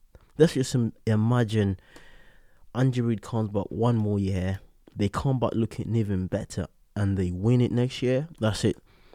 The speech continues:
And now you win three in a row. I'm telling you right now, you, all these Brady's the goat, all the, oh nah, that's it. That conversation is over. So for me, this game, believe it or not, I actually think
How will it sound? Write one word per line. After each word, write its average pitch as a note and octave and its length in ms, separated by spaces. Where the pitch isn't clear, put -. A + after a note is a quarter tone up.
And G2+ 140
now G2 140
you A#2+ 260
win D#3+ 200
three C3 260
in A2+ 80
a G#2+ 80
row. G#2+ 260
I'm F#2+ 140
telling B2 400
you A2 100
right G2 260
now, F#2 220
you, G2 340
all B2+ 180
these A#2 220
Brady's G#2+ 640
the G2 80
goat, G#2+ 680
all A#2+ 160
the, - 80
oh G2+ 160
nah, F2 140
that's - 240
it. - 180
That D#2+ 160
conversation F#2+ 520
is F2+ 220
over. F#2+ 400
So - 140
for C#3+ 140
me, F#3 160
this D#3 180
game, A#2 500
believe B2+ 320
it A2 40
or F#2+ 140
not, G2+ 300
I - 160
actually A2+ 260
think G#2 440